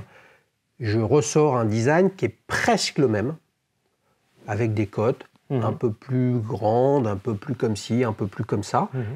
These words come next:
Speaker 1: qui, qui, mais qui reprennent l'intention historique.
Speaker 2: Bien sûr.
Speaker 1: Voilà.
Speaker 2: Bah, je trouve que c'est, ouais, je, je trouve que c'est ce qu'il y a de mieux.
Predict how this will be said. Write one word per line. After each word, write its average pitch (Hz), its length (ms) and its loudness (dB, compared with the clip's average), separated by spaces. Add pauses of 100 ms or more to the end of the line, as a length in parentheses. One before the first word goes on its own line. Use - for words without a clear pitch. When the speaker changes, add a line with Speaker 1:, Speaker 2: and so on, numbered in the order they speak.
(120)
Speaker 1:
qui, 107 280 -2
qui, 127 220 -4
mais 123 200 2
qui - 200 -2
reprennent 147 640 2 (200)
l'intention 139 640 0
historique. 101 520 -6
Speaker 2:
Bien 127 200 2
sûr. 160 300 -4 (160)
Speaker 1:
Voilà. 107 200 -6 (260)
Speaker 2:
Bah, 120 160 2
je 110 100 -6
trouve 131 160 -14
que 120 60 -14
c'est, - 280 -18 (180)
ouais, 120 200 -6
je, - 280 -18
je - 60 -10
trouve 151 140 -2
que - 60 -10
c'est 160 80 4
ce - 100 -2
qu'il 143 100 2
y 127 40 2
a 131 40 0
de 127 80 0
mieux. 127 100 -6